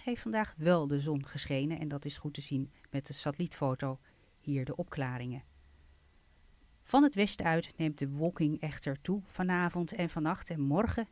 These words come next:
krijgen we te maken met een storing. Die trekt van west naar oost over ons land. En daarna blijft het uitermate wisselvallig. Vanavond neemt vanuit het westen de bewolking toe.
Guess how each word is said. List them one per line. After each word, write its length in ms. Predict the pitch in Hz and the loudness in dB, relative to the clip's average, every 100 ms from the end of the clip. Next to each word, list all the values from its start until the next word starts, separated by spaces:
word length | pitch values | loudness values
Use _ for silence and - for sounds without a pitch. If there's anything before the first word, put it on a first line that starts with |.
| - | -6
krijgen 300 | - 175 180 | -2 0 0
we 60 | |
te 140 | 175 151 | 0 0
maken 420 | 147 143 139 151 | 2 0 -2 -6
met 140 | 147 | -6
een 80 | 135 | -6
storing. 640 | - - 214 170 175 277 - - - - - | -6 0 2 4 4 2 0 -20 -20 -20 -4
Die 140 | 254 | -2
trekt 320 | - 254 - | 0 -2 -2
van 220 | - 165 139 | -2 0 2
west 300 | 180 - - | 2 0 -4
naar 180 | 147 - | -4 0
oost 340 | 143 139 - | 0 0 -2
over 260 | 143 135 135 | -2 -2 -2
ons 220 | 139 139 | -4 -2
land. 320 | 113 123 - - - - - - - - | -6 -8 -12 -20 -20 -20 -20 -20 -14 0
En 120 | 254 | 4
daarna 360 | 262 233 214 - | 6 6 4 0
blijft 380 | 139 170 262 - | 0 0 0 -2
het 200 | 226 - | -4 -4
uitermate 760 | - 165 160 156 143 143 143 139 - | 0 0 0 0 0 0 -4 -10 -6
wisselvallig. 680 | - 185 254 202 117 - - - - - - - - - - - - - - - - - - | -2 0 2 2 0 -8 -18 -20 -20 -20 -20 -20 -20 -20 -20 -20 -20 -20 -20 -20 -20 -20 -14
Vanavond 680 | - 202 277 311 285 269 - | -2 6 6 8 6 4 2
neemt 200 | 156 143 | 2 2
vanuit 340 | - 151 143 | 0 0 0
het 280 | 143 139 - - | -2 -10 -20 -4
westen 360 | - 180 - 143 | 0 0 -2 -8
de 60 | |
bewolking 460 | 135 160 247 247 226 | -2 2 2 2 2
toe. 220 | 226 220 | 2 0